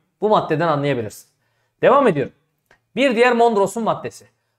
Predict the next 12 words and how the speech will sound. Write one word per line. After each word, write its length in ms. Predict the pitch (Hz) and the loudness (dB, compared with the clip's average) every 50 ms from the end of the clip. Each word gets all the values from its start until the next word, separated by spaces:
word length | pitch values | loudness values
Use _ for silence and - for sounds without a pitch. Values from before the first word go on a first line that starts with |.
| _ _ - | _ _ 0
Boğazlar 480 | 220 254 254 240 196 156 151 135 127 - | 2 4 4 4 4 2 0 -2 -2 -4
itilaflara 600 | 202 208 - - 214 202 180 - - 131 110 104 | -8 -8 -6 -2 0 0 0 0 -2 -2 -2 -2
açılacak. 640 | - - - 208 220 208 190 233 247 - - _ _ _ _ _ _ _ | -4 -4 0 0 0 2 2 0 -2 -4 -8 _ _ _ _ _ _ _
Osmanlı'nın 640 | - 208 220 214 - 226 226 220 208 190 175 151 143 - | -2 -2 -2 -2 -2 -2 -2 0 0 -2 -6 -6 -8 -10
istihkamları 800 | 180 147 - - 208 190 190 - 185 170 165 147 127 117 107 117 143 | -12 -14 -8 -6 -6 -6 -2 -2 0 0 0 -2 -4 -6 -6 -6 -4
yani 340 | 156 143 135 127 123 120 - | -4 -4 -4 -6 -8 -10 -12
savaştıkları 680 | - - - 156 156 151 151 - 156 - _ 131 123 117 | -10 -4 -2 0 0 -2 -2 -8 -14 -10 _ -6 -6 -4
yerler 400 | 120 139 151 139 147 202 262 - _ _ _ _ _ _ - | -2 -2 -2 0 -2 -2 -4 -6 _ _ _ _ _ _ -12
itilafların 680 | 196 190 196 214 208 196 - - 196 208 220 233 226 - _ _ | -12 -10 -6 -2 -2 -2 -2 -2 -2 -2 -2 -4 -8 -14 _ _
tarafından 460 | - 165 165 156 - 175 208 247 254 | -2 0 0 0 -2 -4 -10 -10 -10
işgal 320 | 220 - - - 208 185 | -12 -8 -2 0 0 0
edilecek. 380 | 156 120 113 104 98 87 90 | 0 -4 -8 -14 -16 -18 -20